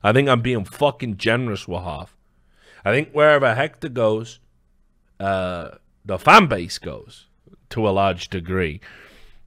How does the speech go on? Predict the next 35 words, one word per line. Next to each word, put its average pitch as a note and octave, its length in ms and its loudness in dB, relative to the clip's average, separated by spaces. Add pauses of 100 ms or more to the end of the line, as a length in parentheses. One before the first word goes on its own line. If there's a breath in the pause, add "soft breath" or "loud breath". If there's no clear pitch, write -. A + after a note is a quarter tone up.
And, B2 180 6
and, B2 220 4
uh, A#2+ 260 6
I'll A#2+ 220 6
say B2 260 0
this. A2+ 380 -2
I C3+ 160 4
told C#3 480 -2
him, A3+ 240 -4 (1500)
and A2+ 160 2
I'll A2 160 2
say C#3+ 280 2
it - 160 -2
publicly, D#3+ 720 -4 (840)
Greenwall G#3 840 6
Gaming D3+ 440 2
has A#2+ 280 -6
a A2 80 -8
real B2+ 400 -2
fucking E3 500 0
nice C#3+ 320 -4
ring D3 220 -2
to G#2+ 140 -6
it, G#2 200 -4
and G#2+ 240 -8
good A#2 240 -2
luck A2+ 380 -4 (220)
with G2+ 100 -2
that G#2 220 0
lawsuit, G2 500 -2
my F2 220 -6
friends, F2 560 -10 (280)
over F2 320 -4
at - 140 -10
Infinite. F2 520 -8